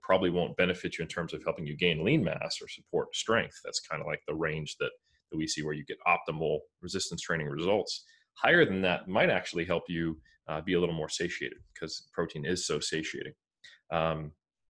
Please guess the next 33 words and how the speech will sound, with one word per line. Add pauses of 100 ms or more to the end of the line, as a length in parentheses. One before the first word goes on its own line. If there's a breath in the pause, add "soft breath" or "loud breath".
(260)
so,
you
know,
if
you're
on
a
high
protein,
high
fruit,
high
vegetable
diet,
and
those
are
your
staples,
if
those
are
the
components
of
your
default
diet, (540 loud breath)
um,
you're,
you're
gonna
have